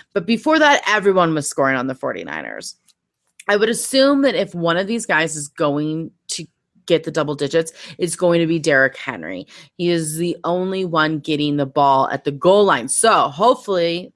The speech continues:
they find the goal line against the forty-niners, and Derrick Henry can get you decent flex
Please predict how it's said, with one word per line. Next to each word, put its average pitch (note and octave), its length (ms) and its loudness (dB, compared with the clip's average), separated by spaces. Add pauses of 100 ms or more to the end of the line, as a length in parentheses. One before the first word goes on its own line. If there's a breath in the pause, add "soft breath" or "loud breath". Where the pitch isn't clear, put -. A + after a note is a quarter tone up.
(160)
they D#3+ 180 -4
find C4 240 -2
the A3+ 60 -2
goal C#3 180 -2
line B2 420 -6
against B2 340 -10
the C#3 80 -18
forty-niners, A3 720 0 (360 loud breath)
and F#3+ 160 0
Derrick F3 300 2
Henry D#3 320 -2
can D#3 200 -4
get D3 300 -4
you C#3 240 0 (400 soft breath)
decent F3 580 0
flex - 460 -4